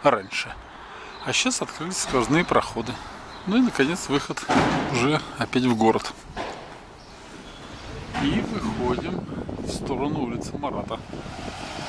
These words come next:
Что мы прошли через проходные дворы, преодолели, так сказать, препоны и рогатки. Ну, вон там улица Марата,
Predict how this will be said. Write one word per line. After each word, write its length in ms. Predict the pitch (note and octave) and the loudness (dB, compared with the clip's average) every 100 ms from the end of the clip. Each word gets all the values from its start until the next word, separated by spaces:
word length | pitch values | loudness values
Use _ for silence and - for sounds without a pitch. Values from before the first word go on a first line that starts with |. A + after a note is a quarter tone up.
| - - - - - - | -6 -6 -6 -8 -6 -4
Что 140 | B2+ | 2
мы 120 | B2+ | 4
прошли 320 | C#3+ D#3+ - | 4 4 0
через 220 | A3 A#3 - | 0 -2 -2
проходные 480 | D3+ - D#3+ F#3 | -4 -2 -2 0
дворы, 360 | F3+ F3+ F#3+ F#3+ - - - | 0 2 2 0 -4 -12 -4
преодолели, 560 | B2+ C3 A#2 A#2 D#3+ E3+ | 2 2 2 0 -2 -4
так 180 | - | -6
сказать, 400 | - - B2 G#2 - | -8 -6 -8 -8 -6
препоны 580 | B2+ A2+ - C#3 D#3+ D#3 | -4 -4 -2 -4 -2 -6
и 100 | C3 | -4
рогатки. 540 | A#2 C3+ G#2+ G#2+ - A2+ - - - - - - - - - - - - - - - - - | 0 0 0 -4 -6 -8 -8 -10 -8 -8 -8 -10 -10 -10 -10 -12 -14 -14 -14 -12 -12 -12 -8
Ну, 160 | E3 G#3 - - - - - - - - - - - - F#3 | 0 0 0 -10 -12 -12 -10 -10 -10 -10 -10 -10 -10 -6 2
вон 140 | F#3+ | 6
там 180 | E3+ C#3+ | 8 8
улица 280 | D#3 - B2 | 6 2 4
Марата, 360 | A2+ A2 - | 6 4 0